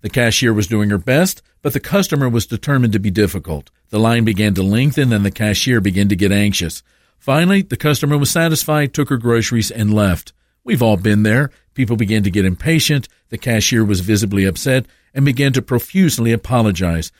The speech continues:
"So sorry for the delay. Thank you for your patience." Yet people were still annoyed at being delayed. I was next in line, and as the cashier apologized again for the delay, I said,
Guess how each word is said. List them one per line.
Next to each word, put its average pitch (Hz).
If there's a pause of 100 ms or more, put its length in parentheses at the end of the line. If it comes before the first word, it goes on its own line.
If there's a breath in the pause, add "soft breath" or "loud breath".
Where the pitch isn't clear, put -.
(100)
"So -
sorry 135
for 131
the 120
delay. 131
Thank 143
you 127
for 123
your 110
patience." - (480)
Yet 131
people 190
were 117
still 120
annoyed 113
at 104
being 101
delayed. 95 (140)
I 107
was 98
next 104
in 101
line, 120 (240 soft breath)
and 127
as 139
the 135
cashier 139
apologized 123
again 110
for 104
the 98
delay, 120 (200 soft breath)
I 127
said, 127